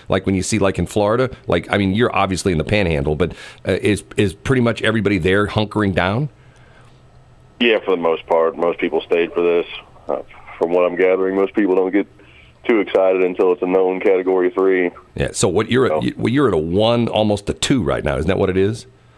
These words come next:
Speaker 2: Um, well, they're saying winds one oh five, almost one ten, so it may be, once they go back and review it, it may be bumped to a Category three.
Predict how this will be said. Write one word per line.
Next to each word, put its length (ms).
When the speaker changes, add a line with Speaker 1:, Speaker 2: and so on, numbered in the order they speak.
Speaker 2:
Um, 560
well, 220
they're 200
saying 240
winds 220
one 160
oh 100
five, 500
almost 340
one 220
ten, 320
so 80
it 80
may 240
be, 520
once 240
they 120
go 80
back 200
and 80
review 320
it, 60
it 100
may 200
be 220
bumped 240
to 60
a 60
Category 440
three. 360